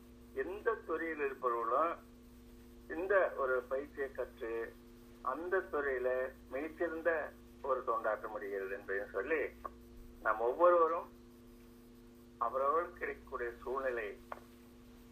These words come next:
வைத்துக்கொண்டு அருட்தந்தர் வழியில நாம் அந்த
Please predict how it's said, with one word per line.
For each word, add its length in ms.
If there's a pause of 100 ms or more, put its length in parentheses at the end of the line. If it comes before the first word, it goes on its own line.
(500)
வைத்துக்கொண்டு 800 (840)
அருட்தந்தர் 580
வழியில 540 (760)
நாம் 280
அந்த 200